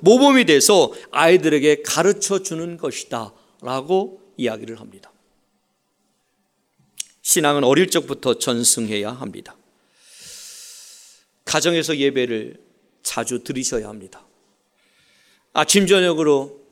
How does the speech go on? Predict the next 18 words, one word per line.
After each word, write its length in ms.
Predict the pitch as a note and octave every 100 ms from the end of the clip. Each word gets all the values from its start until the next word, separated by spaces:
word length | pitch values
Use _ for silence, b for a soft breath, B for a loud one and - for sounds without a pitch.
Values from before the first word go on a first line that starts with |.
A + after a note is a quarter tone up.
| _ _ _
자녀들을 480 | - C#3+ C#3 C3+ C3
안고 440 | A#2+ C3+ - B2 -
기도하시는 720 | D#3 F3 D#3+ D3 C#3 C3+ A#2+
일들을 360 | A2+ A2+ A2 A2 b b
하셔야 420 | - D3+ - C#3
합니다. 360 | G#2+ G2+ - - _ _ _ _ _ _ _ _ _ _ _ _ _ _ _ - _ _ _
지난주에, 560 | - C#3+ C3+ B2+ B2+ A#2
엊그제 500 | B2 C#3 B2 A#2+ - b b b b b
우리 160 | C3
민우가 640 | B2 C#3 C#3+ B2+ A#2 A#2+ _ _ _ _ _ _
이렇게 320 | - A2 A2+
식탁에서 640 | G#2 - F3 D#3 C3 A2+ A#2
이렇게 160 | G#2+
앉아서, 360 | A2+ A#2+ A2+ A#2
식탁 280 | G#2+ C3 A#2
의자 180 | A2+ G#2
앉아서 320 | A2 G2+ A2
놀다가 580 | A2 B2 A#2+ A2 G#2